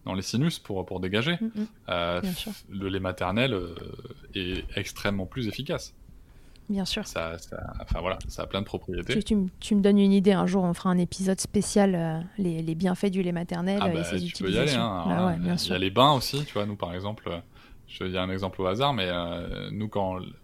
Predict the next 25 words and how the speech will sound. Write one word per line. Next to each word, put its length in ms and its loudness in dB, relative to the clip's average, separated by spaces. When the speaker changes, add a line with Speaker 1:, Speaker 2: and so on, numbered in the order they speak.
Speaker 1:
on 140 -4
a, 120 2
on 140 -2
a, 220 6
on 160 2
a 80 8
du 140 0
lait 140 6
qui 100 -10
s'est 140 -2
périmé, 520 2
voilà, 280 -10
on 100 -12
a 20 -14
du 80 -8
lait 100 -4
qui 80 -12
s'est 100 -6
périmé, 400 2
Speaker 2:
Mhm. 120 0
Speaker 1:
euh, 200 0
congelé, 520 0
et 80 0
ben, 320 -2
très, 160 -8